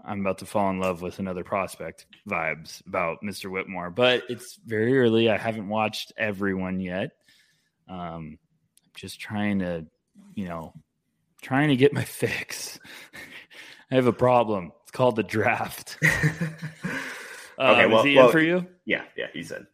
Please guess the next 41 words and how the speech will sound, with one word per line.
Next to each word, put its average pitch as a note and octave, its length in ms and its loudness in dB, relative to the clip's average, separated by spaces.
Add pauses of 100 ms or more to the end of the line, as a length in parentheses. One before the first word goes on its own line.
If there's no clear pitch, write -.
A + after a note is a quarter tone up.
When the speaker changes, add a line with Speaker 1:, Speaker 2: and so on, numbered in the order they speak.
Speaker 2:
So, - 200 -4
Speaker 1:
Okay. - 120 -8
Speaker 2:
so, E2 160 -2
so, - 160 -6
so - 220 -4
settle C#3+ 280 4
down. A#2 600 0
Put, B2 120 -8
Speaker 1:
Yeah, A#2+ 180 -4
Speaker 2:
put, F#2 100 -2
Speaker 1:
don't, C3 260 0 (280)
Speaker 2:
put C#3 100 0
the - 60 -2
Speaker 1:
don't G#3 100 2
Speaker 2:
claws C#3+ 220 10
Speaker 1:
test - 20 6
me. E3+ 80 10
Speaker 2:
away. C3 420 6 (220)
Put - 100 0
Speaker 1:
Don't F3+ 80 6
Speaker 2:
the F#3 80 2
Speaker 1:
test D#3 220 2
Speaker 2:
claws - 240 0
Speaker 1:
me. D#3+ 220 -10
Speaker 2:
away. D3+ 120 -4
<laughs> - 1900 -14
All A#2 80 2
right, A2 140 6
Rucker, G#2+ 280 2
you G#2 80 -2
got A2+ 140 2
anything A2 320 -2
else? A2 400 -6 (340)
Speaker 1:
No, A3 640 0
I G#3+ 60 2
just G3 260 -2
wanna B2+ 220 4
say A2+ 260 2
I G#2 40 2
love G2 280 0
everyone. F2+ 520 -4